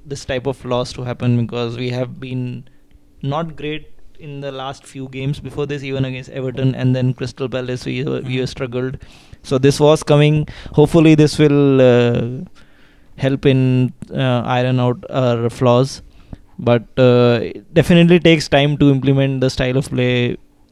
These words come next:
Speaker 1: we are playing. This will, mm,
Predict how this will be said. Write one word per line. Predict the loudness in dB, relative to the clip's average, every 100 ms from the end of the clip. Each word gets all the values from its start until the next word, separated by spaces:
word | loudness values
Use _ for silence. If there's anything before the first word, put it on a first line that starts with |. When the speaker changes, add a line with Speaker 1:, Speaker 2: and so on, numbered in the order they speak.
| _ -10
Speaker 1:
we | -2 2
are | 2 0
playing. | -2 -2 -2 -4 -8 -16 _ _ _ _ _ _ _ _ _ _ -8
This | -2 -2 0
will, | -2 -2 -6 _ _ _ _ _ _ _ -8
mm, | -2 0